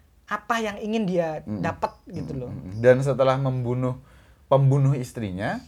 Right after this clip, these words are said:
Speaker 2: Wenwu juga belum mendapatkan hal yang dia cari,
Speaker 1: Heeh.
Speaker 2: gitu. Makanya selama sepuluh tahun tuh dia nyari, "Aku tuh sebenarnya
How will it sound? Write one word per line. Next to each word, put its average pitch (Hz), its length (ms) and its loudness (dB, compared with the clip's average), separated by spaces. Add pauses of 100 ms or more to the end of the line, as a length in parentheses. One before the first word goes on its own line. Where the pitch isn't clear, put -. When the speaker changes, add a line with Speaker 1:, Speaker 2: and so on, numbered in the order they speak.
(280)
Speaker 2:
Wenwu 135 340 0
juga 151 480 2
belum 127 380 0
mendapatkan 120 580 0
hal 123 180 -2
yang 123 200 -2
dia 120 180 0
cari, 190 380 0
Speaker 1:
Heeh. 170 500 -4
Speaker 2:
gitu. 104 220 -6
Makanya 104 280 -6
selama 143 260 -4
sepuluh 135 280 -8
tahun 139 220 -2
tuh 226 100 -4
dia 214 140 0
nyari, 196 400 -2
"Aku 160 240 -2
tuh 233 100 -10
sebenarnya 196 460 -6